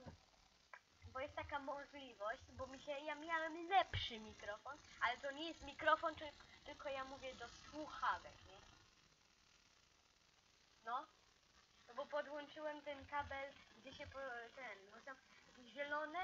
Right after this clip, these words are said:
i czerwone takie kółeczko otoczone i tam jest mikrofon i słuchawki na takie obrazki. I ja podłączyłem te słuchawki do obrazku z mikrofonem. Ale,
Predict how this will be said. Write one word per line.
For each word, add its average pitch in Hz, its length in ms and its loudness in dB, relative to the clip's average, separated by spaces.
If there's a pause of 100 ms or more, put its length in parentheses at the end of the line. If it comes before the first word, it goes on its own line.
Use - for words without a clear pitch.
(220)
i 320 140 -8
czerwone 269 840 0
takie 208 300 -14
kółeczko 220 460 -6
otoczone 302 460 -4
i 294 40 -10
tam 277 180 0
jest 262 140 -12
mikrofon 285 600 0 (400)
i 277 80 -18
słuchawki 262 560 -2
na 208 120 -8 (200)
takie 214 260 -8
obrazki. - 560 -6 (640)
I 311 120 -6
ja 349 140 4
podłączyłem 320 680 0
te 302 100 -4
słuchawki 294 600 0
do - 140 0
obrazku 269 640 0
z 233 100 -12
mikrofonem. 277 880 0 (960)
Ale, 415 640 6